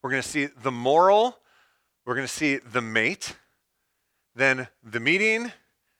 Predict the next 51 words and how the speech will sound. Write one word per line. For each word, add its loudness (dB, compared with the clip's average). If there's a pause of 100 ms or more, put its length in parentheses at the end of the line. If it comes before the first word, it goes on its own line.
(120)
and -10
finally 0 (140)
the -10
mystery. -8 (120)
Okay, 0
the -12
moral, 0
the -10
mate, -6
the -18
meeting, -8
the -16
mystery. -6 (480)
I 0
know 2
you're 4
thinking, -2 (340)
"The -2
real 2
mystery -4
is -8
how -6
you -6
came -12
up -10
with -8
all -6
those -10
M -8
words." -12 (200)
And 4 (600)
believe 6
me, 4
as 2
a -6
man 2
who -4
likes 4
alliteration, 0
I -6
tried 2
other 2
letters. 4
This -8
was -18
the -20
best 2
I -2
could -10
do, -6
so -4